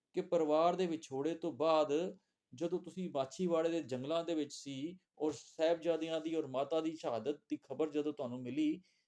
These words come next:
ਔਰ ਕਿਲ੍ਹਾ ਛੱਡਣ ਤੋਂ ਬਾਅਦ ਤੁਸੀਂ ਬਹੁਤ ਦੁਖੀ ਹੋਏ ਔਰ ਉਸੀ ਹਾਲਾਤ ਦੇ ਵਿੱਚ ਇਹ ਤੁਸੀਂ ਕਹਿੰਦੇ ਹੋ ਕਿ ਜਿਵੇਂ ਇਹ ਬਿੰਗ ਕਸਾਈਆਂ ਵਾਲਾ ਜਿਹੜਾ ਉਹ ਛੁਰਾ ਮੈਨੂੰ, ਅਹ, ਸਹਿਣਾ ਪੈ ਰਿਹਾ।"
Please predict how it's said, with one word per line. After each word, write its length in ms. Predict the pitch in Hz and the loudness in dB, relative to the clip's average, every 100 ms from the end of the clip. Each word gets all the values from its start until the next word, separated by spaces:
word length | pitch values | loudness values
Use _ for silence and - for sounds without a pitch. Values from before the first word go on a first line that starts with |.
| _ - | _ -6
ਔਰ 160 | 156 - | -6 -2
ਕਿਲ੍ਹਾ 220 | 165 175 | 0 0
ਛੱਡਣ 340 | 170 143 170 | 0 -6 -6
ਤੋਂ 120 | 156 151 | -4 0
ਬਾਅਦ 220 | 160 160 | 0 0
ਤੁਸੀਂ 240 | 151 170 | -8 -10
ਬਹੁਤ 300 | 101 127 190 | -4 2 2
ਦੁਖੀ 320 | 190 - 208 | 0 -6 -2
ਹੋਏ 280 | 160 117 139 - _ _ _ _ _ _ _ _ _ 180 | 0 0 -4 -12 _ _ _ _ _ _ _ _ _ 0
ਔਰ 120 | 185 | 0
ਉਸੀ 600 | - 185 226 226 208 - _ _ _ _ _ _ _ - | 0 -4 -2 -2 -4 -8 _ _ _ _ _ _ _ -20
ਹਾਲਾਤ 560 | - - 127 113 127 180 | -20 -2 2 4 4 2
ਦੇ 160 | 185 | 2
ਵਿੱਚ 300 | 180 175 160 - _ _ - | 4 2 -4 -14 _ _ 0
ਇਹ 360 | 170 165 - - _ _ _ _ _ | 2 2 0 -6 _ _ _ _ _
ਤੁਸੀਂ 220 | 151 156 | -10 -8
ਕਹਿੰਦੇ 320 | - 175 185 175 | -2 0 4 2
ਹੋ 60 | |
ਕਿ 140 | 165 151 | 2 -2
ਜਿਵੇਂ 380 | 160 170 147 - - _ _ _ | 0 0 -4 -10 -20 _ _ _
ਇਹ 220 | 147 151 127 117 _ - 196 208 156 - _ _ _ - | 0 0 0 -10 _ -4 0 0 -4 -10 _ _ _ -20
ਬਿੰਗ 300 | - 175 185 | -4 2 2
ਕਸਾਈਆਂ 640 | - 151 143 151 175 165 | 0 -4 -4 -4 -2 0
ਵਾਲਾ 320 | 160 156 147 | 4 4 4
ਜਿਹੜਾ 260 | 135 151 156 | 2 2 4
ਉਹ 260 | 143 147 131 _ | 4 0 -2 _
ਛੁਰਾ 280 | - 143 175 | -6 2 2
ਮੈਨੂੰ, 320 | 156 160 143 | 0 -6 -12
ਅਹ, 580 | _ _ _ - 131 120 - _ _ _ _ _ _ | _ _ _ -14 -12 -12 -16 _ _ _ _ _ _
ਸਹਿਣਾ 400 | - - 170 175 | -20 -4 0 2
ਪੈ 240 | - 123 | 2 -2
ਰਿਹਾ।" 240 | 117 127 | -2 -6